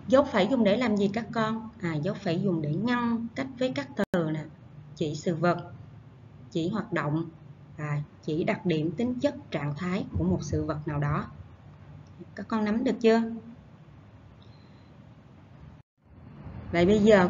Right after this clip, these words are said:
cô và các con qua bài học đó rồi, các con nắm được các từ ngữ chỉ người hoạt động nghệ thuật, chỉ các môn nghệ thuật, chỉ nhà hoạt động nghệ thuật.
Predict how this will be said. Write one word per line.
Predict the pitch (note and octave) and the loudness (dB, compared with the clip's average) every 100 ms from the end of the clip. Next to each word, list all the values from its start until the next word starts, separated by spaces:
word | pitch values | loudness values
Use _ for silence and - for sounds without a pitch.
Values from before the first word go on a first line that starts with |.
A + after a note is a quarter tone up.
| - | 4
cô | G#3 | 4
và | G3 | 4
các | D#3+ A#3 A#3 | 0 -4 -2
con | A3+ G#3+ G#3 G3 - - - - - - - - - - - G3 | 0 2 2 -2 -6 -12 -14 -16 -16 -14 -14 -14 -14 -14 -6 2
qua | A3 G#3+ | 4 6
bài | F#3 | 4
học | D3+ D#3 - | 0 -4 -4
đó | G#3 | -4
rồi, | A3+ F3+ D#3+ - | 0 0 -2 -4
các | A3+ | -6
con | A#3+ A3+ | -2 2
nắm | A3+ A#3 D#4+ | 4 6 6
được | G#3 E3 - - - | 6 4 0 -14 -10
các | B3 - | -10 -2
từ | G#3 | 0
ngữ | E3+ E3 D3+ D3+ | 2 0 -2 -2
chỉ | F3 | 0
người | E3+ A#3 A3+ F3 | 0 2 2 2
hoạt | E3+ E3+ | 0 -4
động | D#3+ D3+ | -6 -2
nghệ | E3 D3+ | -2 -4
thuật, | - D#3+ - - - - - | -4 -4 -6 -20 -20 -16 -2
chỉ | E3+ D#3 | 0 2
các | D4+ D4+ | 0 4
môn | C4+ C4 | 6 6
nghệ | A3 E3+ - | 4 0 -2
thuật, | D#3 - - - - | -6 -8 -20 -20 -14
chỉ | E3 | -8
nhà | D#3 A#3+ G#3+ | -6 -4 -4
hoạt | E3 - | -6 -8
động | D#3 D3+ | -8 -4
nghệ | E3+ E3 | -4 -6
thuật. | - D#3 | -8 -10